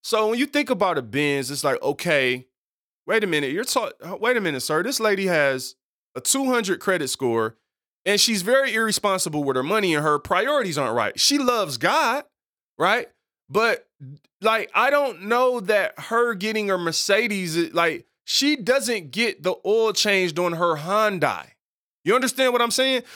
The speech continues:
Like, I'm just trying to put some things in order, y'all. We're walking around claiming and wanting things, and it's like, you don't, the Bible says, "To whom much is given, much is required," okay? These are all biblical principles.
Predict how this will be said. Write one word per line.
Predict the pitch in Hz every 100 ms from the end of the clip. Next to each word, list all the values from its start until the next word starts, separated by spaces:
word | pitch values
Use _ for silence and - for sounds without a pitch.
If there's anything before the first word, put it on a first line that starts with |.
| -
Like, | 202 190
I'm | 240
just | 269 -
trying | 277
to | 233
put | 233 226
some | 196
things | 185 196 185
in | 151 -
order, | 151 117
y'all. | 107 110 110 113 _ _ _
We're | 120 240
walking | 277 262 254 226
around | 196 202 190 170
claiming | - 196 208 226 220 208
and | 151 127 139
wanting | 190 226 - 170
things, | 131 143 123 110 107 - _ _ _ -
and | 165
it's | 185 160
like, | 170 147 -
you | 127 123 156 247 269
don't, | 190 131 190 208 190 - 131 - _ _ _ _ _ _
the | 127
Bible | 190 226
says, | 214 202 190
"To | -
whom | 170 160 147
much | 180 160
is | 131
given, | 120 151 127
much | 120 123
is | 123 107
required," | 104 - 92 - - -
okay? | 117 135 120 _ _ -
These | 208
are | 202
all | - 156 180 170
biblical | 127 165 139 139 120
principles. | - 120 - - 73